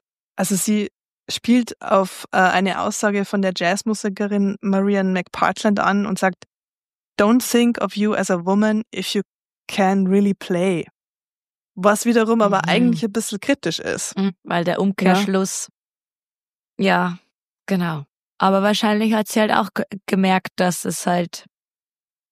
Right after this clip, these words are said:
Speaker 2: also hatten wir ja auch schon, dass man dann in manchen Bereichen oder Aussagen selber so Stereotype mitproduziert.
Speaker 1: Ja.
Speaker 2: Oder reproduziert eher,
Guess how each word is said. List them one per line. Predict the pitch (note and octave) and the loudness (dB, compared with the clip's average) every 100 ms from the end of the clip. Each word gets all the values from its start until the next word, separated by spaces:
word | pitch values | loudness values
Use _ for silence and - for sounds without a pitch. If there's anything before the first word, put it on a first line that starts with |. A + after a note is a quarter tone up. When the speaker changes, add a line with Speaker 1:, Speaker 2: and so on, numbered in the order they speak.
| _ - | _ -2
Speaker 2:
also | G3+ G3 - G3+ G3+ G3 F3+ _ _ _ _ _ _ | 0 0 -2 0 0 -2 -4 _ _ _ _ _ _
hatten | G3+ - F#3+ | -2 -2 0
wir | F#3 | 2
ja | F3+ - | 2 2
auch | A3 | 0
schon, | - - E3+ F3 G3 - _ _ _ _ _ _ | -2 0 0 0 -2 -6 _ _ _ _ _ _
dass | G3 F#3+ | -2 -2
man | G3 F#3 | 0 0
dann | F#3 F#3 | 2 0
in | F#3 F3+ | 0 -2
manchen | F3+ F#3+ - F#3+ F#3 F#3 F#3 - _ _ _ _ _ _ | 0 0 -2 -2 0 0 -4 -6 _ _ _ _ _ _
Bereichen | - F#3 F#3 G3 F#3+ | -4 0 0 0 -2
oder | F3+ F3+ F3+ | 0 2 2
Aussagen | G3 - F#3 F3+ F#3+ F#3+ | 0 0 2 2 2 -2
selber | - G3 G3+ F#3 | 0 0 2 0
so | E3+ F3+ | -2 -4
Stereotype | - F#3+ F#3+ F#3+ - A3 - G3+ | -2 -2 0 -2 -2 -4 -2 -2
mitproduziert. | F#3+ G#3 - - F3 E3+ E3 - G3 F#3 G3+ - - _ _ _ | 0 -4 -6 -6 -4 -4 -6 -6 -2 0 -2 -6 -18 _ _ _
Speaker 1:
Ja. | F#3 F3+ - _ _ _ _ | -2 -2 -2 _ _ _ _
Speaker 2:
Oder | F3 F3 F3 | -2 0 2
reproduziert | G3 A#3 - F#3+ F3+ - - G3 G3 - | 0 -2 -2 0 0 -4 -4 -2 -2 -2
eher, | F3+ F3+ F#3+ G#3 | -2 2 0 -2